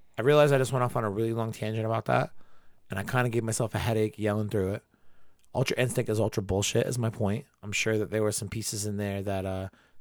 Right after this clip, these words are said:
weren't super coherent, but I'm trying.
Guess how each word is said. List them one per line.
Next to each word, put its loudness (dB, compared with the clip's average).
weren't 0
super 0
coherent, -2
but -2
I'm -10
trying. -4